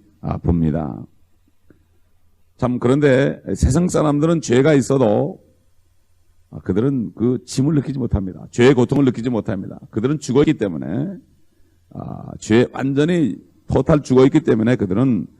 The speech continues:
죄 때문에 고통을 받지 않습니다. 그리스도인들이 죄 때문에 고통받는 것은 영이 살아있기 때문에,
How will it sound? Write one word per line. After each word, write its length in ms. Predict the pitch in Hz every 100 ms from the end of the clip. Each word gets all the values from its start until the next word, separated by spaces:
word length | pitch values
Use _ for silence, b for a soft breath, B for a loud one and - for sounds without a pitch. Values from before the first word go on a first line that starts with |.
| b b
죄 180 | - 120
때문에 280 | - 139 160
고통을 300 | 160 - 135
받지 220 | 123 113
않습니다. 580 | 127 104 117 95 62 - _ _ _ _ _ _ _
그리스도인들이 1080 | 127 147 160 160 135 120 135 104 117 - -
죄 160 | 113
때문에 280 | 110 110 117
고통받는 560 | 110 85 107 101 95 92
것은 400 | 92 110 92 98
영이 260 | 117 135
살아있기 420 | 123 160 175 160
때문에, 640 | 120 104 82 69 107 131